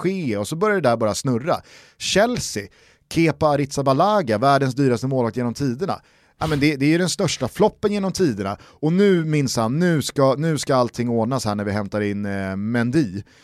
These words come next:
eh, från, från Frankrike. Ställer sig i, i kassen, gör det bra ett par matcher, men sen börjar han också skena iväg, släppa ett par billiga och göra ett par konstiga insatser och ta ett par idiotiska beslut. Och då börjar man helt plötsligt,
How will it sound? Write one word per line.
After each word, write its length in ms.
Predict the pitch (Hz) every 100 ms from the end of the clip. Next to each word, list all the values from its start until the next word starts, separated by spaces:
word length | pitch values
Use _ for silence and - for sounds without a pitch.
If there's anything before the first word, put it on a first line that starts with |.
| _
eh, 320 | 110 113 104 101
från, 280 | 123 113 104
från 180 | 127
Frankrike. 600 | 110 143 151 139 - 98
Ställer 320 | 92 165 175 170
sig 220 | 170 165
i, 360 | 160 160 156 160
i 40 |
kassen, 480 | 160 156 - 139 139
gör 180 | 151 147
det 80 |
bra 280 | 135 123 139
ett 60 | 135
par 80 | 131
matcher, 380 | 143 113 127 123
men 140 | 127
sen 240 | 160 180
börjar 200 | 196 214
han 220 | 180 185 185
också 340 | 208 - - 208 180 165 151
skena 400 | - 208 196 196
iväg, 440 | 139 113 110 120 - - - _
släppa 380 | - 175 147 151
ett 60 | 143
par 100 | 143
billiga 440 | 170 143 127 127
och 80 | 127
göra 260 | 143 127
ett 60 | 120
par 80 | 131
konstiga 760 | - 139 107 - 120 120 117
insatser 680 | 143 123 - 113 - - 113
och 120 | 113
ta 200 | - 123
ett 100 | 113
par 200 | 123 117
idiotiska 600 | 127 123 123 110 101 120
beslut. 400 | 110 - 104 95 -
Och 320 | - - 139
då 80 | 165
börjar 140 | 254
man 80 | 240
helt 180 | 185 -
plötsligt, 320 | 160 143